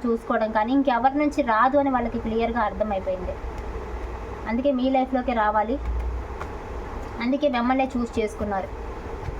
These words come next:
మీ ఎనర్జీ చెక్ చేద్దాం. యూనివర్స్, మా వ్యూవర్స్ యొక్క కరెంట్ ఫీలింగ్స్ ఏంటి, మా వ్యూవర్స్ యొక్క పర్సన్స్ గురించి. మీరు ఎమోషనల్గా బాధపడుతున్నారు, ఎమోషనల్గా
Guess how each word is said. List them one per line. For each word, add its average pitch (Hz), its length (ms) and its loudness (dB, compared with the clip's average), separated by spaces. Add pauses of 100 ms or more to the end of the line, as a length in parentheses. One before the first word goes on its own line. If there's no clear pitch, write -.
(1120)
మీ 247 80 2
ఎనర్జీ 254 380 2 (120)
చెక్ 220 200 -2
చేద్దాం. 233 340 2
యూనివర్స్, 254 360 2
మా 233 200 2
వ్యూవర్స్ 233 420 -2
యొక్క 214 220 -2 (300)
కరెంట్ 214 260 0
ఫీలింగ్స్ 208 400 -4
ఏంటి, 190 180 -4
మా 208 180 2
వ్యూవర్స్ 214 300 -2
యొక్క 208 140 2
పర్సన్స్ 196 500 -4
గురించి. 202 360 -2 (1300)
మీరు 254 180 2
ఎమోషనల్గా 294 1000 4
బాధపడుతున్నారు, 240 920 2
ఎమోషనల్గా 233 800 2